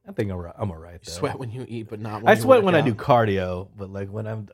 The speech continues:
Speaker 1: I do heavy lifting, it, I don't know. I just don't sweat that much. But I don't know if Asians really sweat that much in general, you know?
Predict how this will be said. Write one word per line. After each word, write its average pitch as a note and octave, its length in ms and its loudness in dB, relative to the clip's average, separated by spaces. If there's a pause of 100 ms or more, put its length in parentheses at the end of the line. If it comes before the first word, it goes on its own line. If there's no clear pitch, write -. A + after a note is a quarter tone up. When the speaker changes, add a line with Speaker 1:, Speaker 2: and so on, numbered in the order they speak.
Speaker 1:
I G#2+ 140 -6
do A2 140 -2
heavy G#2+ 300 -4
lifting, A2 680 -10
it, G2 120 -20 (120)
I G2 120 -6
don't G#2+ 140 -6
know. F#2+ 140 -8
I F#2 60 -16
just - 240 -20
don't F2+ 180 -20
sweat - 340 -20
that E2 160 -20
much. E2 300 -20 (120)
But F#2 260 -14 (640)
I D3 60 -16
don't A3+ 120 -16
know B3+ 200 -14
if - 100 -20
Asians C3+ 320 -12
really A2+ 200 -10
sweat G#2 280 -16
that F#2+ 120 -18
much F#2+ 200 -18
in F#2+ 140 -18
general, F#2 440 -20 (380)
you A#2 100 -12
know? C3+ 140 -10